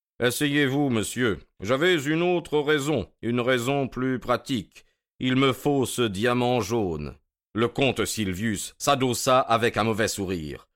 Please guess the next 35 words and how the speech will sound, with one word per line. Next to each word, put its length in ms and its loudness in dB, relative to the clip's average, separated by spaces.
Je 80 -2
vous 140 4
donne 220 6
ma 120 6
parole, 680 4
fit-il. 720 -8
Vous 140 -4
saviez 500 2
que 240 0
c'était 380 -4
la 160 2
raison 400 -2
pour 180 -4
laquelle 380 -2
je 140 -2
vous 160 -4
filais. 460 -4
Le 120 -2
véritable 600 0
motif 540 -2
de 80 -2
votre 340 -2
venue 400 0
ici 240 -6
ce 200 -4
soir 520 -2
est 80 0
de 140 -2
savoir 580 0
ce 140 -8
que 240 -4
je 160 0
sais 340 -2
sur 260 -4
l'affaire 680 -2